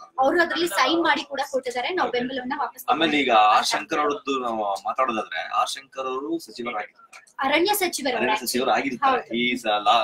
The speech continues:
Speaker 2: ಕೊನೆಯ ಸಚಿವ ಸಂಪುಟ ವಿಸ್ತರಣೆ
Speaker 1: Exactly.
Speaker 2: ಆಗೋಕ್ಕೂ ಮುಂಚೆ ಅರಣ್ಯ ಸಚಿವರಾಗಿರ್ತಾರೆ.
Speaker 1: ಅರಣ್ಯ ಸಚಿವರು.
Speaker 2: ಅರಣ್ಯ ಸಚಿವರಿಗೆ, ಆ, ಅರ-, ಆ, ಅರಣ್ಯ ಸಚಿವ, ಆ, ಇವ್ರು ಕಾಂಗ್ರೆಸ್ ಕೋಟಾದಿಂದ ಅವ್ರಿಗೆ ಆ ಮಿನಿಸ್ಟರ್ ಪೋಸ್ಟ್ ಸಿಕ್ಕಿರುತ್ತೆ.
Speaker 1: Exactly.
Speaker 2: ಕಾಂಗ್ರೆಸ್ ಪ-, ಕಡೆಯಿಂದ ಕೋಟಾದಿಂದ ಮಿನಿಸ್ಟರ್
Speaker 1: ಹೌದು.
Speaker 2: ಪೋಸ್ಟ್ ಸಿಕ್ಕಿರೋದ್ರಿಂದ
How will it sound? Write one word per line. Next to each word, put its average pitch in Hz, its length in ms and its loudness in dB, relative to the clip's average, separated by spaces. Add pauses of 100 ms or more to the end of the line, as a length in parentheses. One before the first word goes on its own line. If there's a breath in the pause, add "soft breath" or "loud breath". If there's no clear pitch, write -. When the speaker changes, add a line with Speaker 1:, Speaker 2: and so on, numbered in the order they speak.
(240)
Speaker 2:
ಕೊನೆಯ 135 260 0
ಸಚಿವ 131 220 -6
ಸಂಪುಟ 123 300 -8
ವಿಸ್ತರಣೆ 123 280 -2
Speaker 1:
Exactly. 123 220 2
Speaker 2:
ಆಗೋಕ್ಕೂ 117 160 -10
ಮುಂಚೆ 113 240 -4
ಅರಣ್ಯ - 160 0
ಸಚಿವರಾಗಿರ್ತಾರೆ. 170 560 -6
Speaker 1:
ಅರಣ್ಯ 269 160 0
ಸಚಿವರು. - 440 -4
Speaker 2:
ಅರಣ್ಯ 165 260 4
ಸಚಿವರಿಗೆ, 165 720 2
ಆ, 127 420 6
ಅರ-, 135 180 -2
ಆ, 117 140 -2
ಅರಣ್ಯ 139 400 -2
ಸಚಿವ, 151 240 -4
ಆ, 117 460 2
ಇವ್ರು 117 240 -2
ಕಾಂಗ್ರೆಸ್ 143 440 -4
ಕೋಟಾದಿಂದ 160 500 2
ಅವ್ರಿಗೆ 139 280 4
ಆ - 20 8
ಮಿನಿಸ್ಟರ್ 135 400 -6
ಪೋಸ್ಟ್ - 360 -12
ಸಿಕ್ಕಿರುತ್ತೆ. - 400 -6
Speaker 1:
Exactly. - 520 -4
Speaker 2:
ಕಾಂಗ್ರೆಸ್ 160 400 4
ಪ-, 127 360 2
ಕಡೆಯಿಂದ 147 340 0
ಕೋಟಾದಿಂದ 156 500 0
ಮಿನಿಸ್ಟರ್ 139 340 -2
Speaker 1:
ಹೌದು. 233 100 -4
Speaker 2:
ಪೋಸ್ಟ್ - 220 -4
ಸಿಕ್ಕಿರೋದ್ರಿಂದ 185 580 -2